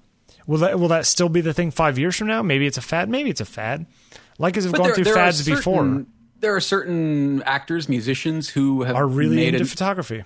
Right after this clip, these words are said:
Speaker 2: Yeah, and, and are good. Really good.
Speaker 1: You know who's into photography and really good?
Speaker 2: Who's this?
Speaker 1: Ann Curry.
Speaker 2: <laughs> Is she? I've heard she uses a Leica.
Speaker 1: Actually, you know that video? Did you watch the video?
Speaker 2: I did.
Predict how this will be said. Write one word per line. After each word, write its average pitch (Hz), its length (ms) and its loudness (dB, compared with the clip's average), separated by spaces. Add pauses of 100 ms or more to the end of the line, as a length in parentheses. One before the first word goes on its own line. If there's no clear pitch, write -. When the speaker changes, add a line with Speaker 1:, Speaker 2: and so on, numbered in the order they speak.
Speaker 2:
Yeah, 147 300 0
and, 117 200 0
and 127 200 2
are 165 120 0
good. 147 380 -2 (440)
Really 185 220 2
good. 104 240 -6
Speaker 1:
You 151 80 2
know 202 120 2
who's 233 200 0
into 233 160 2
photography 214 460 -2
and 214 100 0
really 220 200 0
good? 233 280 0 (320)
Speaker 2:
Who's 139 100 0
this? 120 220 -2 (100)
Speaker 1:
Ann 143 160 -2
Curry. 113 300 -4 (800)
Speaker 2:
<laughs> - 920 -8
Is 156 180 0
she? - 220 -4 (380)
I've 151 140 2
heard 214 200 0
she 170 120 -4
uses 127 260 -2
a 120 60 -4
Leica. 131 480 -4
Speaker 1:
Actually, 254 360 0
you 220 60 -4
know 247 120 4
that 285 180 6
video? 254 420 2
Did 170 160 0
you 208 60 2
watch 226 260 2
the 254 80 -6
video? 143 400 -2 (180)
Speaker 2:
I 131 100 0
did. 135 440 0